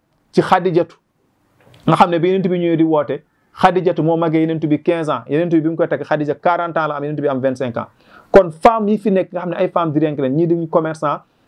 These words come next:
ñii dañu nekk ay, ay cadre, nekk société, nekk, nekk nar a dee deewu ceddo, puisque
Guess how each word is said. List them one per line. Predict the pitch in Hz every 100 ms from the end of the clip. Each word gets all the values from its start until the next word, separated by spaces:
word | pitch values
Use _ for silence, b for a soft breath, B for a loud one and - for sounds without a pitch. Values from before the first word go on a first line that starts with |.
| _
ñii | 151 160
dañu | 165 165 147 160 147 147 143 180 _ - 165 170 170
nekk | 160 -
ay, | 165 165 _ _ 160
ay | 156 -
cadre, | 170 147 131
nekk | 131 156 156
société, | - - 139 110 _ _ _ _ -
nekk, | 147 180 185 - -
nekk | 170 156 185 160
nar | 170 180
a |
dee | 156 170
deewu | 147 165 160 156
ceddo, | 180 147 123 - _ _
puisque | 190 190